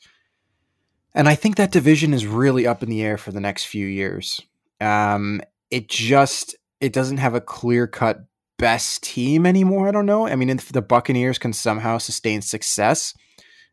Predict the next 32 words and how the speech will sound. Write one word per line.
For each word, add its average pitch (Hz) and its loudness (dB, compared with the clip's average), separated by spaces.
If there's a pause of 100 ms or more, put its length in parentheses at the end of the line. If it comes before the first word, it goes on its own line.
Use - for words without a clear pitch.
um, 107 0 (100)
I 107 -6
guess 104 -2
they 139 2
could 139 -2
do 147 4
that. 160 4 (640)
Um, 120 -2 (600)
but 123 2 (760)
like 135 0
you 135 2
said, 85 -4 (180)
they're 113 2
in 117 -2
a 110 -6
sticky 113 -6
situation 110 -2
where 104 0
they 101 -4
could 104 -6
lose 110 -2
a 104 -2
lot 104 2
of 101 -4
guys, 127 2 (360)
could 120 0
revert 117 0
back 113 4
to 110 -2 (760)
kind 117 -2
of 104 -2
a, 101 -8